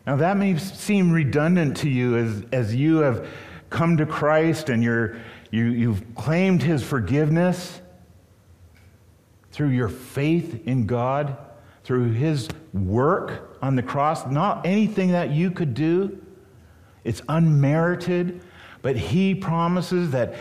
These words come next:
as you come to him in repentance, turning from yourself, from your ways, from your being the boss,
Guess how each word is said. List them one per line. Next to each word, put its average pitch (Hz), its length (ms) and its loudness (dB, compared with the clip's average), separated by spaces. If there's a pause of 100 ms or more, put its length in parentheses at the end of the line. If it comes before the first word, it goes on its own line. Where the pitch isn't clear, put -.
(140)
as 143 380 -2
you 120 180 0
come 190 480 0
to 180 120 2
him 180 340 2
in 151 100 2
repentance, 170 800 -2
turning 196 480 0
from 170 300 -2
yourself, 170 760 -4 (500)
from 135 220 0
your 160 380 4
ways, 185 560 2
from 117 280 -2
your 170 400 4
being 175 380 2
the 160 80 2
boss, 165 640 -4